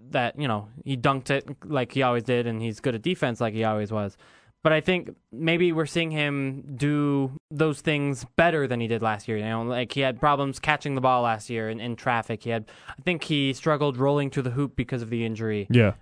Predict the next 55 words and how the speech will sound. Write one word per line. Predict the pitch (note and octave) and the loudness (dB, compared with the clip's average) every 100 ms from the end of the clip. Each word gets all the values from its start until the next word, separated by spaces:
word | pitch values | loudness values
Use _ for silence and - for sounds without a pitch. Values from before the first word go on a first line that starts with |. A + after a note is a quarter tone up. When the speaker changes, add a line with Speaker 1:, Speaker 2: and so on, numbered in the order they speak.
| - | -4
Speaker 1:
Uh, | A#2+ A2+ A2 - | 0 2 0 0
and, | F3+ F3 - | 0 -2 -2
you | A3 | 0
know, | D3 | 2
maybe | E3 E3+ D#3+ D#3 - | 2 2 0 0 -2
it, | F#3 E3 | -4 0
that | E3 - | 0 0
changes | D#3+ C#3+ C3+ | -2 -2 -4
t-, | - - | -8 -6
b-, | D#3+ C#3 | -6 -2
based | D3+ C#3 C#3 | -2 0 -2
on | B2+ | 0
how | B2+ | -2
teams | B2 C3 B2+ | -2 -4 -6
play | - D3 D#3 | -4 -2 0
him, | E3+ | 0
but | D3+ | 0
it's, | C3+ - - | 0 -2 -8
it's | F3 D3+ D3+ | -6 -4 -6
encouraging | C#3+ E3+ D#3 D#3 | -4 -2 -2 -2
to | C3+ | -2
hear | B2+ C3+ B2+ | -2 -2 0
that | A#2+ | -2
he's | B2 B2+ A#2 | -4 -8 -2
been | B2+ A#2 A2 - _ | -2 -2 -8 -12 _
encouraging | C3+ - C#3+ B2 A2+ | -10 -4 -2 -2 -6
to | G#2+ | -6
Quinn | A#2 G#2 | -8 -6
Snyder | C#3 B2 F#2+ | -4 -4 -6
so | - F#2+ | -10 -8
far. | G#2+ F#2 - - | -6 -6 -8 2
Speaker 2:
Yeah, | G3 F#3+ | 8 10
and | D#3+ | 10
if | D#3+ | 10
you | D#3 F3+ | 10 8
can | G#3 | 10
just | F#3+ C#3 | 10 10
get | D#3 | 10
him | C3 C3 A#2 | 10 10 8
giving | G#2+ B2 A#2 | 8 8 10
you | A2+ G#2+ - - | 10 8 4 6
any | D3 E3 | 8 10
kind | C#3 A2+ | 8 6
of | G2+ F#2+ | 4 4
threat | G#2 F#2 | 4 4
offensively, | G2 F#2+ F#2 - C#2 C#2 - - | 2 2 0 -2 -6 -4 -6 2
it | A#2+ | 6
makes | A#2+ A2+ | 8 6
his | A2+ G2+ | 4 4
defense | A2 G2+ G2 | 4 4 4
that | G2+ | 4
much | G2 - | 2 2
more | F2+ | 0
important, | G2 A#2+ G2 - | 2 4 2 2
right? | G2 G#2+ | 2 2